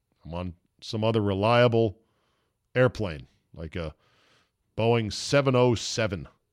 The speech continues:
seven oh seven with the four tiny little engines, like a miniature, uh, like a miniature seven forty-seven, but s-, smaller.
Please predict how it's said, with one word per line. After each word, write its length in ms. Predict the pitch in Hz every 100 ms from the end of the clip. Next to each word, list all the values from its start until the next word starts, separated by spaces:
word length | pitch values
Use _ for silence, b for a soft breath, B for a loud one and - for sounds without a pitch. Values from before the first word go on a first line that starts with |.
| _
seven 380 | - - 131 120
oh 300 | 117 120 113
seven 340 | 98 - 98
with 120 | 90 -
the 60 |
four 640 | - - 123 123 123 117 - B B B -
tiny 380 | - - 127 120
little 260 | 117 110
engines, 640 | 107 107 85 76 69 - - b b b b
like 140 | 95 98
a 60 |
miniature, 1120 | 104 113 131 143 147 135 - 143 135 127 120 - _ _ _ _ _ _ _ -
uh, 280 | 87 80 78 - b b -
like 140 | 92
a 40 | 92
miniature 600 | 123 175 175 151 147 135
seven 520 | - - 143 135 131
forty-seven, 760 | - - 147 127 - 107 87 85
but 140 | -
s-, 960 | - - - - - - - - - -
smaller. 500 | 107 107 95 73